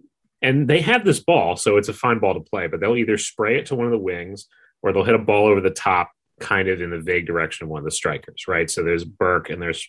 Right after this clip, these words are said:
Shaboko and Santos, and they're running around. Those are low percentage balls. The balls are going out to the wing for a cross. Those are low percentage plays. You know, you're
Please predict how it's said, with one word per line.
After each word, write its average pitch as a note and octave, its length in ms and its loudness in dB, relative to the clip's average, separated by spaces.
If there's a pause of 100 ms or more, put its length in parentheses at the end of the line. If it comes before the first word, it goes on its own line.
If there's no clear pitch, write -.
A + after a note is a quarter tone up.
Shaboko B2 720 6
and E2 140 -4
Santos, G#2+ 460 2
and G2 80 -4
they're G2+ 100 2
running F#2+ 220 2
around. E2+ 360 -4 (440)
Those A#2+ 160 8
are A#2 60 10
low A2 140 8
percentage G2 460 -2
balls. D#2 400 -4 (840)
The - 60 0
balls A2 240 6
are A#2+ 60 4
going A2 160 4
out G#2+ 160 2
to - 80 -8
the F#2+ 80 4
wing F2 460 0 (400)
for F#2+ 180 0
a F2+ 40 -6
cross. E2+ 540 -4
Those F#2 240 4
are F2+ 220 0
low F#2 160 2
percentage F2 580 -4
plays. D2+ 640 -6
You D#2 80 -6
know, D2+ 220 -2
you're D2+ 220 -6